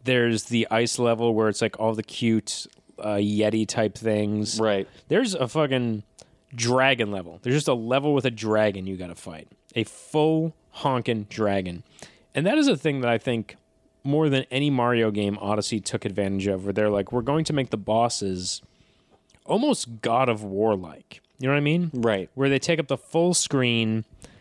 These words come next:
Speaker 1: where they're just so imposing. I mean, my favorite boss in this game is a giant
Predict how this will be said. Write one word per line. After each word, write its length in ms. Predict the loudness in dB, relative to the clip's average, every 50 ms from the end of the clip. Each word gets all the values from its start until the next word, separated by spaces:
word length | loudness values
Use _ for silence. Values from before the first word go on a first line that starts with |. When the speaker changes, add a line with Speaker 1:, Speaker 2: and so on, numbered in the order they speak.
| -20 _ _ _ -4
Speaker 1:
where 380 | 0 2 2 4 4 2 2 0
they're 220 | 0 0 -2 0
just 440 | 0 0 -2 -2 -2 -4 -12 _ -10
so 420 | -8 -8 -6 -4 -2 0 2 2 2
imposing. 640 | 0 -2 0 0 2 2 2 0 0 -4 -4 -6 -10 -12
I 60 | -14 -14
mean, 100 | -14 -14
my 280 | -14 -8 -2 0 0 0
favorite 300 | 2 2 0 2 2 2
boss 340 | 2 2 2 2 0 0 -2
in 60 | -2
this 160 | -2 -2 -4 -4
game 460 | -2 0 0 2 2 0 -2 -4 -10 _ _ _ _ _ _ _ _ _ -20 -20 _ _ _ _ _ _ _ _ -14 -12 _ -2
is 120 | 0 0 0
a 40 | 0
giant 840 | -2 -4 -2 0 0 2 2 2 2 2 0 -2 -4 -6 -6 -6